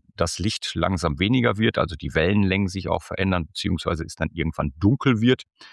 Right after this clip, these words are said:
das Fernbleiben vom Licht ein Signal für unseren Körper ist, ähm, dass es dann letztendlich Abend und Nacht wird. Und das ist der Stimulus, dass der Körper aus Serotonin Melatonin produziert, unser Schlafhormon, ähm, was dann unter anderem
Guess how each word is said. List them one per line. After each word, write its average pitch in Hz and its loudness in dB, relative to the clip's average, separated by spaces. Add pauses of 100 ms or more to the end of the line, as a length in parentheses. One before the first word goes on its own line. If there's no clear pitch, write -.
(400)
das - -2
Fernbleiben 107 2 (140)
vom 92 2
Licht 107 2 (160)
ein 90 -2
Signal 90 0 (120)
für - -8
unseren 87 -2
Körper 98 0
ist, - -6 (460)
ähm, 85 2 (160)
dass - -4
es - -8
dann 80 0
letztendlich 80 -4
Abend 78 0
und - -10
Nacht 87 -4
wird. 135 2 (300)
Und - -8
das 98 0
ist - -4
der 107 2
Stimulus, 127 2
dass - -2
der 98 -2
Körper 95 0
aus 87 0
Serotonin 92 2 (180)
Melatonin 82 -2
produziert, 87 -4
unser 90 0
Schlafhormon, 113 2 (420)
ähm, 95 0
was 87 -2
dann 95 0
unter 92 -2
anderem 87 0